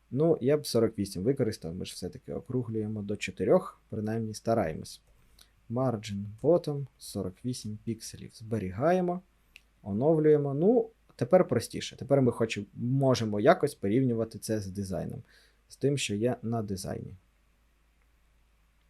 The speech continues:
Значить, що ми з вами зробимо? Це спробуємо зараз форматувати наші буковки, циферки і тому подібне. У нас на дизайні, ось бачите, основне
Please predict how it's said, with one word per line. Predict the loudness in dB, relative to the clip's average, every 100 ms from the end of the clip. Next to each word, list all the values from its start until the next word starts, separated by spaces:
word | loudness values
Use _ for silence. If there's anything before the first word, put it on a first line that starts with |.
| _ -20 _ _ _ -4
Значить, | 0 2 0 -6 -10
що | 2 6
ми | 6
з | 4
вами | 2 4
зробимо? | 6 8 8 8 6 2 -4
Це | 0 4 6 6 2
спробуємо | 2 2 2 2 2
зараз | 2 2 2 0
форматувати | -6 -4 -4 -2 4 4 4 -2 -2 -8 _ _ -10
наші | -4 -4 -4 -2 -4 -6 _ _ _ 0
буковки, | 2 4 4 2
циферки | 0 0 0 -4 -4
і | -6
тому | -2 -2 -2
подібне. | -2 -4 -6 -10 -16 _ -20 -20 -20 _ _ _ _
У | 4
нас | 6 6 6
на | 6
дизайні, | 4 4 2 4 2 0 -6 _ _ _ _ _ _ _ _ _ _ _ _ _ _ _
ось | 0 2 4
бачите, | 6 6 6 2
основне | 2 0 0 -2 -2 0 0 2 2 0